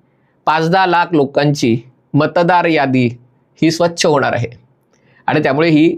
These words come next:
चांगली गोष्ट आहे. पण जोपर्यंत मराठीच्या मुद्द्यावर किंवा हिंदी सक्तीच्या विरोधावर आंदोलन करून मराठी माणसांची मनं जिंकली की मग आपल्या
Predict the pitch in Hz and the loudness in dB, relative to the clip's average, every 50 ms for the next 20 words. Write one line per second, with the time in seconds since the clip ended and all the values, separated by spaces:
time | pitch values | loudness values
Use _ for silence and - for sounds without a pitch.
0 | - - - 110 113 127 139 156 160 156 143 135 - - 151 143 135 160 175 180 | -4 -4 -4 -2 0 2 2 2 2 2 0 0 0 -2 -2 -2 0 -2 -2 -4
1 | - - _ _ _ _ _ _ _ _ - 165 208 208 175 156 185 208 202 196 | -6 -10 _ _ _ _ _ _ _ _ -2 0 0 0 0 0 0 0 2 0
2 | 190 190 185 175 165 - 156 139 135 135 135 - _ - 143 127 147 156 175 175 | 0 2 2 0 0 0 2 2 0 0 -4 -10 _ -4 -2 0 0 0 -2 -2
3 | 170 - 196 185 190 208 202 202 175 160 135 127 151 143 139 135 131 127 - - | -2 -2 -2 0 0 0 0 2 0 0 0 0 0 2 2 2 0 0 -2 -4
4 | - - - 156 175 170 147 147 143 143 151 180 208 185 - 156 - - - 190 | -4 -2 0 0 2 2 0 0 2 2 2 2 2 0 -2 -4 -4 -2 -2 -2
5 | 170 - 180 170 165 160 156 151 156 147 131 135 139 135 123 - - - _ _ | 0 0 0 2 2 2 2 2 0 0 0 0 0 0 -2 -4 -6 -14 _ _
6 | _ _ _ _ _ _ _ _ _ _ _ _ _ _ _ - - 151 170 180 | _ _ _ _ _ _ _ _ _ _ _ _ _ _ _ -6 -2 0 2 2
7 | 208 220 220 220 208 196 180 180 170 160 156 143 143 143 - - - 147 160 180 | 2 2 2 0 0 0 0 0 2 2 2 0 -2 -6 -8 -4 -2 -2 0 0
8 | 190 180 185 208 202 190 170 165 160 180 170 165 165 190 180 170 175 190 233 240 | -2 -2 0 0 0 0 0 0 0 0 0 0 2 0 2 2 2 2 2 2
9 | 190 208 196 175 - 156 151 135 127 127 - - _ _ _ _ _ _ _ _ | 2 2 0 0 2 2 2 2 0 -4 -8 -14 _ _ _ _ _ _ _ _
10 | _ _ _ - 185 208 208 190 180 165 147 143 - 175 - _ _ _ _ _ | _ _ _ -2 0 0 2 2 0 0 -2 -4 -8 -14 -18 _ _ _ _ _
11 | _ - 147 156 - 170 170 165 147 131 | _ -4 -4 0 2 2 2 2 2 0